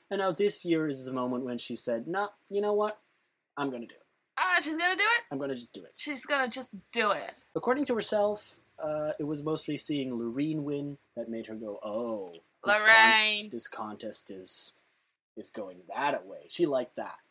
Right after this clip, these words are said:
Speaker 1: She won the Maltese pre-selection with, you know, fingers up her nose, basically. It was, it was so easy for her. Uh, she beat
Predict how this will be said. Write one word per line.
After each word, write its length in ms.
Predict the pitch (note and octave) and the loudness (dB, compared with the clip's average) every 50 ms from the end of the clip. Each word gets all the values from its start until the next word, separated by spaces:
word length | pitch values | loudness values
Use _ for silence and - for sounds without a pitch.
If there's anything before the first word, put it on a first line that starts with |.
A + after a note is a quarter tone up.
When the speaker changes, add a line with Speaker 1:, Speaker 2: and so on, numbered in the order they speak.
| _ _ _ | _ _ _
Speaker 1:
She 160 | - - - G3 | -6 -4 -4 -2
won 380 | F#3+ G#3+ A#3+ C4 C4+ B3 G#3+ | 2 2 4 4 4 2 0
the 80 | E3+ E3 | 0 2
Maltese 480 | E3 E3 E3 E3 D#3+ - E3 E3 D3+ | 4 4 4 4 4 2 0 -2 -2
pre-selection 1000 | - - - D3 D3 - - C#3+ C#3 C#3 C3+ - - C#3 B2+ C3 C3 C3+ - A#2+ G#2 | -2 -2 -2 -2 -2 -2 0 2 2 2 0 0 -2 -2 -2 -2 -2 -4 -6 -10 -6
with, 360 | G#2+ A#2 B2 B2 B2 A#2+ G#2+ - _ _ _ _ - | -2 0 0 0 0 -2 -4 -8 _ _ _ _ -6
you 160 | D3+ C#3 C3+ | -4 -4 -2
know, 140 | B2 A#2+ A2+ | -2 -4 -6
fingers 440 | - - - D3 C#3 C3 C#3 C3 B2 | -6 -4 -2 -2 0 0 0 0 0
up 160 | B2 A#2+ - | -2 -4 -4
her 80 | A#2+ A2 | -6 -6
nose, 300 | A2 G#2 F#2+ F#2+ G2+ - | -6 -6 -8 -10 -14 -12
basically. 540 | - G#2 G2+ F2+ - - - G#2 G2 G#2 A2+ | -10 -10 -10 -10 -12 -14 -14 -14 -14 -12 -10
It 80 | C3+ | -6
was, 180 | C3+ D3 D3 D3 - | -4 -4 -4 -2 -2
it 60 | D#3+ | -2
was 260 | D3 D3 C#3 B2 - - | -2 -2 -2 -4 -6 -8
so 380 | - - - - D#3+ D#3 E3 E3+ | -8 -2 0 2 2 4 2 2
easy 220 | D3 C#3 C#3+ D3 | 2 0 -2 -4
for 180 | - - D3 C3+ | -4 -4 -2 0
her. 300 | C#3 C#3 C#3 C#3 C#3 - - - - - _ _ _ - | 2 2 2 2 0 -2 -8 -18 -20 -20 _ _ _ -6
Uh, 300 | A#2 A2+ A2+ A2+ A#2 A2+ | -4 -2 -2 -2 -2 -4
she 160 | - - A#2+ | -4 -6 -6
beat 340 | G#2+ G#2 A#2 A2+ A2+ A#2 | -6 -4 -4 -4 -2 -4